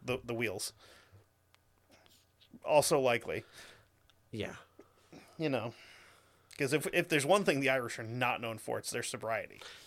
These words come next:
Speaker 2: True. Well, <clears throat> Moll had, before she found out that her husband and sons had died, she had feelings of uneasiness, and she, sh-,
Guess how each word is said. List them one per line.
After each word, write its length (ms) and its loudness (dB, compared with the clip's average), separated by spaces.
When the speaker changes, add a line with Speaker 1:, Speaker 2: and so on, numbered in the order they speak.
Speaker 2:
True. 280 -10
Well, 420 8
<clears throat> 540 -6
Moll 600 8
had, 500 2
before 360 4
she 220 -2
found 420 6
out 300 2
that 220 4
her 280 4
husband 380 4
and 140 -4
sons 280 -2
had 120 -2
died, 380 2
she 280 0
had 280 2
feelings 440 0
of 100 0
uneasiness, 1040 -2
and 560 2
she, 340 -4
sh-, 400 -4